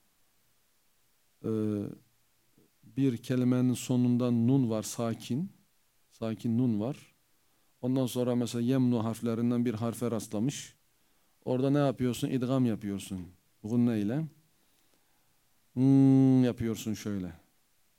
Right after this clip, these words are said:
Aslında o kelimeyi tam söylememiş oluyorsun. Mesela gafurun.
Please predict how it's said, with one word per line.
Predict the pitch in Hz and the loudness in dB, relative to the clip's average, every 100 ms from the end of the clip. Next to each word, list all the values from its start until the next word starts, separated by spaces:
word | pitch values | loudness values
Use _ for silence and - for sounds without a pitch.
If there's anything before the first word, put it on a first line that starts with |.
| _ _ _ _ _ _ | _ _ _ _ _ _
Aslında | 117 113 123 131 147 - | -8 -4 0 0 0 -4
o | 143 | -6
kelimeyi | - 131 131 156 | -2 2 2 0
tam | - 165 156 | 0 0 0
söylememiş | - 127 127 117 107 101 101 | 0 2 4 2 0 -4 -8
oluyorsun. | 95 92 90 - 90 87 _ _ _ _ _ _ _ _ _ _ _ _ _ _ _ _ _ | -6 -6 -10 -16 -20 -20 _ _ _ _ _ _ _ _ _ _ _ _ _ _ _ _ _
Mesela | - 113 113 | -8 -6 -2
gafurun. | 120 - 160 135 120 165 160 131 107 95 76 | -4 2 4 4 8 8 8 4 0 -4 -10